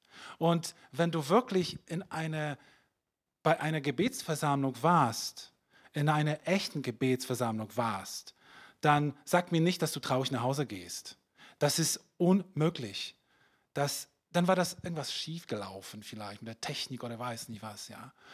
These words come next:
Wenn du dich zusammentriffst mit Leuten zum Beten, da ist etwas Freudevolles, was passiert, weil du merkst, dass etwas passiert,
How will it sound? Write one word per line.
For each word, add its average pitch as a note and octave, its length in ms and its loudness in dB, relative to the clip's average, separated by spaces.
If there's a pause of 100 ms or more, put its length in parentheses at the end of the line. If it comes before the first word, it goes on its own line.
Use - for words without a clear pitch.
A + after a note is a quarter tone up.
(400)
Wenn D#3 140 2
du E3 80 2
dich D#3+ 160 -2
zusammentriffst A3 800 2
mit E3 120 0
Leuten F#3 340 6
zum D#3 180 -2
Beten, F#3 560 4 (260)
da E3 80 6
ist - 180 2
etwas F3+ 520 2
Freudevolles, E3 760 2
was B2+ 140 -4
passiert, D3+ 720 -4 (320)
weil D3+ 140 2
du D3+ 100 0
merkst, E3+ 500 2
dass C#3 100 -4
etwas - 300 -10
passiert, - 560 -10